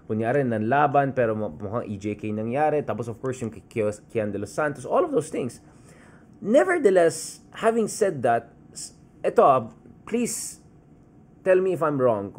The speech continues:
but, but don't just tell me I'm wrong, you prove to me when I'm wrong. Wait, ba't nawala yung mga trolls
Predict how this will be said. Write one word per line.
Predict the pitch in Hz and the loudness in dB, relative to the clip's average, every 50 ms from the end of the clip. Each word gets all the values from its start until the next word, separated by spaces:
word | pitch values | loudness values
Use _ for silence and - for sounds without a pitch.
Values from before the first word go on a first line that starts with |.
| 78 90 - | -8 -6 -4
but, | 101 139 - - - - - | -4 -6 -6 -8 -14 -20 -10
but | - 120 131 110 | -8 -8 -2 0
don't | 135 156 160 143 | 0 0 2 0
just | 117 127 - | -2 -4 -2
tell | - 131 | 0 0
me | 127 123 120 | 0 0 0
I'm | 117 110 | 0 0
wrong, | 107 110 107 113 123 | 0 -2 0 -2 -2
you | 123 | -4
prove | 123 127 143 131 117 - 117 | -4 -4 -4 -6 -4 -6 -6
to | 104 | -6
me | 95 95 | -6 -6
when | 92 90 92 | -6 -8 -8
I'm | 92 90 | -10 -10
wrong. | 90 90 87 82 - - - _ - - - | -12 -12 -12 -14 -16 -16 -20 _ -12 -4 -2
Wait, | - 220 - | -2 0 0
ba't | - 240 240 | 0 -2 0
nawala | 320 285 269 269 269 285 277 | 2 2 4 4 4 4 2
yung | 247 254 285 | 2 2 2
mga | 254 254 254 | -2 -2 0
trolls | - 220 226 208 185 - | 0 0 0 0 -2 -4